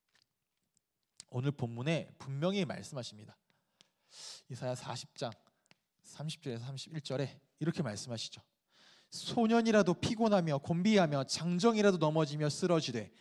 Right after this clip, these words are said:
오직 여호와를 앙망하는 자는 새 힘을 얻으리니 독수리가 날개치며 올라감 같을 것이요 다른 박질하여도 곤비하지 아니하겠고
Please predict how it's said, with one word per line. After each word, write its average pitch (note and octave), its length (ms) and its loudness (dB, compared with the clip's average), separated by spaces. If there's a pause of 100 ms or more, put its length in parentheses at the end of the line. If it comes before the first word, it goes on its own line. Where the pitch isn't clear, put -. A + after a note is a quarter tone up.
(260)
오직 E3+ 520 4
여호와를 G#3 520 8
앙망하는 G3 520 4
자는 F#3+ 180 2
새 G#3+ 200 0
힘을 G#3 280 0
얻으리니 B2 420 -2 (360)
독수리가 C#3+ 480 -2
날개치며 F3+ 560 2
올라감 G#3 460 8
같을 F#3 220 2
것이요 D#3+ 440 0 (280)
다른 F3 280 4
박질하여도 F3+ 580 4
곤비하지 G3+ 560 6
아니하겠고 C3 640 -2